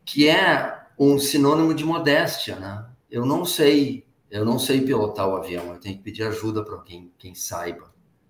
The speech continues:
Eu não sei, talvez, ajudar esse nosso irmão que está passando por um surto psicótico, eu tenho que chamar a ambulância, né? E isso é muito certo também, muito sério, porque isso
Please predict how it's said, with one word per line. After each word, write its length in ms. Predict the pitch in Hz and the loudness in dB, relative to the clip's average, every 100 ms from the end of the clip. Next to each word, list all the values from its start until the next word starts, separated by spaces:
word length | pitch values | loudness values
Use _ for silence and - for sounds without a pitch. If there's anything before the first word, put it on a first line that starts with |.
| _ | _
Eu 120 | - 107 | -8 -4
não 120 | 117 | -2
sei, 240 | - 127 | -2 -2
talvez, 360 | 127 104 107 107 | -2 -2 -2 -2
ajudar 400 | 104 101 104 107 | -6 -4 0 0
esse 320 | 117 - 113 | 0 -2 -6
nosso 280 | 101 101 - | -6 -6 -10
irmão 460 | 95 98 107 110 _ _ _ _ | -8 -6 -6 -8 _ _ _ _
que 80 | - | -12
está 160 | - - | -4 -2
passando 480 | - 202 - 226 | 0 0 2 0
por 100 | - | 0
um 160 | - - _ | -4 -6 _
surto 480 | - - 135 135 - | -12 0 2 2 0
psicótico, 720 | - - 107 120 117 117 - - - _ 117 | -8 -10 -4 0 2 0 -8 -16 -20 _ -12
eu 100 | 123 | -10
tenho 140 | 135 | -10
que 80 | - | -6
chamar 240 | 139 120 | -4 -2
a 80 | 123 | -2
ambulância, 560 | 117 107 113 117 - - _ _ _ _ _ | -2 -2 -4 -6 -12 -18 _ _ _ _ _
né? 300 | - - - - - - _ _ _ _ _ - _ _ - | -10 -10 -10 -12 -14 -14 _ _ _ _ _ -20 _ _ -2
E 100 | 135 | 0
isso 160 | 139 | 0
é 40 | 160 | 0
muito 260 | 156 160 | 0 -2
certo 480 | - 147 143 151 110 | -2 0 0 0 -6
também, 260 | 107 95 95 | -10 -8 -6
muito 220 | 107 117 | -6 -6
sério, 540 | - 127 123 123 110 | -6 -2 0 0 -2
porque 240 | - 110 131 | -6 -6 -4
isso 280 | 131 113 | -4 -6